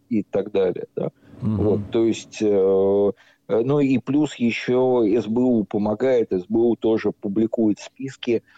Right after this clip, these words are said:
Speaker 1: вот, и есть несколько Telegram-каналов, которые мы активно мониторим, это от, эм, э, не, э, посвящённые погибшим, э,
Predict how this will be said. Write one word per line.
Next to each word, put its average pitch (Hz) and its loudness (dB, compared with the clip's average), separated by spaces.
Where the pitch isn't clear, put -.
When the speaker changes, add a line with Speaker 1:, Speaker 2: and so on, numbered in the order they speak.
Speaker 1:
вот, 107 0
и 110 -4
есть 110 0
несколько 117 -4
Telegram-каналов, 120 -2
которые 107 0
мы 104 -2
активно 104 -4
мониторим, 107 0
это 95 0
от, 101 0
эм, 90 -2
э, 104 0
не, 131 -4
э, 120 2
посвящённые 117 -2
погибшим, 107 -2
э, 92 0